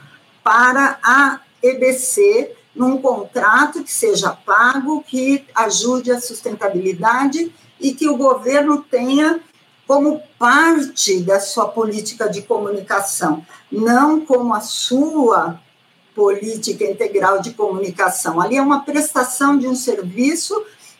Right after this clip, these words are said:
para uma estratégia que tem que estar lá na secom. Isso é um serviço. Agora, para, é, como, ah, ah,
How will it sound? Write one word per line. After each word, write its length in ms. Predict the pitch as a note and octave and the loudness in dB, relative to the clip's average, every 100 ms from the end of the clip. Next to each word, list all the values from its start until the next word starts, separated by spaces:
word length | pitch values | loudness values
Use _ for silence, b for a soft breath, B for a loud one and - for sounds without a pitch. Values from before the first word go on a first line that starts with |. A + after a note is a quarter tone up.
| - | -2
para 200 | A#3+ A#3+ | 0 2
uma 160 | C4+ B3 | 0 0
estratégia 800 | - - G3+ - C4 C#4+ C#4+ | -2 -2 -2 0 0 2 0
que 80 | C4 | -4
tem 220 | - C#4+ | -4 -2
que 80 | D4+ | -2
estar 280 | - D4+ E4 | -2 0 0
lá 320 | C#4+ E4+ F4 B B _ | 2 0 0 B B _
na 200 | A#3+ C4+ | 0 0
secom. 640 | C#4 F4 - A3 F#3+ D3+ E3+ - B B - | 0 -6 -4 0 0 0 -4 -14 B B -2
Isso 360 | D4+ F#4+ - D4 | 0 0 0 2
é 60 | |
um 160 | C#4+ D#4 | 2 0
serviço. 720 | - F4 C#4 G#3 B3 A#3 - | 0 -2 0 0 0 0 -4
Agora, 580 | G3 A#3 A#3 G3 F3+ - b _ - | 0 2 2 2 -2 -6 b _ -2
para, 640 | D4+ F4+ F4 G#3+ E3 - - - - | 2 2 2 2 0 -2 -10 -18 -6
é, 180 | G#3 G3 | -4 -2
como, 580 | D#4 D#4 E4 A#3+ D#3+ F#3 | 0 0 2 0 0 -2
ah, 320 | F#3 E3+ - | -2 -2 -4
ah, 340 | F3+ E3+ E3+ | -6 -4 -6